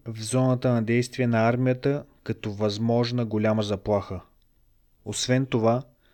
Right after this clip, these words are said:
Шелендорф – призовава последователно да се работи грубо с арменците в шестте провинции. Той допълва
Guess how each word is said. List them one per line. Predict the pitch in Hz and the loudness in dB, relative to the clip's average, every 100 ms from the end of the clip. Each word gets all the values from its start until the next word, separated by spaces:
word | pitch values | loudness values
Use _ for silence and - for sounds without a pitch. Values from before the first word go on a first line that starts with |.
| _ _ _ _ | _ _ _ _
Шелендорф – | - - 135 135 131 127 139 - _ _ _ _ - - | 2 6 6 4 4 4 2 0 _ _ _ _ -10 -4
призовава | 120 117 120 131 139 180 | 0 2 6 8 8 6
последователно | 127 - 117 113 120 123 143 143 | -4 -4 -4 2 2 4 2 2
да | 139 | -2
се | 131 143 | 0 2
работи | 131 123 127 131 | 2 2 0 0
грубо | 117 120 131 135 151 165 | -4 0 2 4 2 0
с | - - | -8 -2
арменците | 113 113 120 120 - | 0 2 0 0 -4
в | 123 | 0
шестте | - 110 - 123 | 2 0 -2 -2
провинции. | - 110 110 107 - 90 90 _ _ _ _ _ _ _ | 0 -2 0 -2 -6 -12 -14 _ _ _ _ _ _ _
Той | 123 127 | 2 2
допълва | 127 127 131 131 131 147 | 0 -2 0 0 2 -2